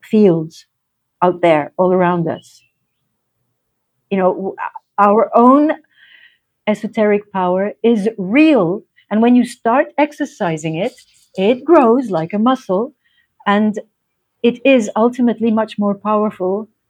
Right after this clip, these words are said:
than the occult, um, power of those who hate and devour life and who are going to enslave,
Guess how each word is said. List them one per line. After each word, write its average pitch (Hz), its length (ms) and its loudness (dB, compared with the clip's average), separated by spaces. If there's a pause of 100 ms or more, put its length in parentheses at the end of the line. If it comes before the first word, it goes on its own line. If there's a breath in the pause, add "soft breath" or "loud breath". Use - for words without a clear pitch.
(140)
than 202 320 -2
the 208 220 -4
occult, 196 480 -2 (640)
um, 170 720 -4 (200)
power 190 520 2
of 170 240 -6
those 196 420 -2
who 214 240 -4 (140)
hate 226 320 -2
and 208 120 -2
devour 214 380 0
life 254 320 -4 (540 soft breath)
and 226 160 0
who 240 240 -4
are 240 200 2
going 240 640 4
to 233 320 -2 (1800)
enslave, 233 720 0